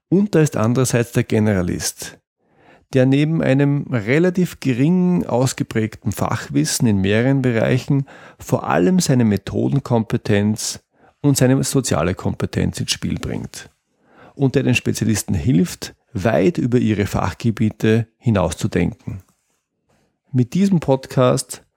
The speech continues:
versuche ich, dem Thema Methodenkompetenz und dem Thema Problemlösungskompetenz mehr Aufmerksamkeit zu verschaffen und mehr Gewicht zu geben. Ich freue mich,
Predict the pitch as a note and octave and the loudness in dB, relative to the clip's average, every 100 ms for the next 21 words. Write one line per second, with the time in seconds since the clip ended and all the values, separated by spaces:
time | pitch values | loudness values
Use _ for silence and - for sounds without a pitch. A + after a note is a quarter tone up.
0 | _ - A2+ - E3+ E3 D#3 D3 - G#2 | _ -2 0 2 0 0 0 2 0 -2
1 | - G#2 F#2 F2+ - - A#2 C3+ - A#2 | 0 0 2 0 -4 -4 0 0 0 0
2 | G#2+ A#2+ - G2+ G#2+ - - - _ _ | 0 -4 0 2 2 -2 -10 -12 _ _
3 | _ _ _ C3 A#2 G#2 - F2+ F2 - | _ _ _ -2 0 0 0 -4 -4 -8
4 | - E2+ G2 G#2 G2 G#2+ - - F#2 - | -2 0 2 0 0 -2 -2 -4 -2 -4
5 | - G2 G#2 A2 - - _ - - - | -2 0 0 -2 -8 -14 _ -20 -20 -8
6 | A2 C3+ D#3+ C3+ C3+ C3 A#2+ B2+ A#2 A2+ | 2 4 4 2 2 -2 0 -2 0 0
7 | A2+ - G#2+ A2 - G2 - - G#2 A2+ | 0 -2 0 0 0 0 -2 0 0 -2
8 | _ - - - C#3 B2 G2+ F2 A#2 G2+ | _ -20 -20 -2 0 2 2 2 2 0
9 | - - - - - - - _ _ _ | -2 -6 -4 -4 -4 -8 -12 _ _ _
10 | _ _ _ _ G#2+ - - F2 A2 B2 | _ _ _ _ -6 -4 0 2 2 4
11 | D3+ D#3+ - | 2 0 -8